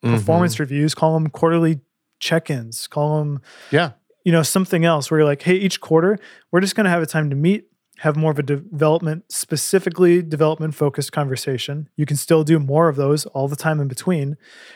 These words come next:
Speaker 2: but we're just
Speaker 1: Mm-hmm.
Speaker 2: setting aside some time to make sure we talk about it so that we don't look back in twenty twenty-one and say,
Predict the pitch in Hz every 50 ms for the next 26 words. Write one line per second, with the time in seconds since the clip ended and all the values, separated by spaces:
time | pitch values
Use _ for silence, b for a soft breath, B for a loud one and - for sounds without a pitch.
0 | B B _ 165 165 160 165 170 165 196 196 - 214 202 202 196 214 208 202 190
1 | - 190 180 175 160 - - 143 - 151 147 147 147 143 - 147 147 147 139 -
2 | - - 151 139 139 - - 151 156 147 - 147 135 127 123 120 120 - - _
3 | b b b b b b - 175 170 165 156 151 156 - _ 170 170 165 170 170
4 | 165 160 160 - - _ _ _ _ _ _ _ _ _ _ 151 156 165 170 -
5 | - 147 160 156 156 160 160 - - - - _ _ _ _ _ _ _ _ _
6 | _ _ _ - 151 - - 196 190 185 - - 180 170 156 151 151 151 151 143
7 | - - 151 143 139 -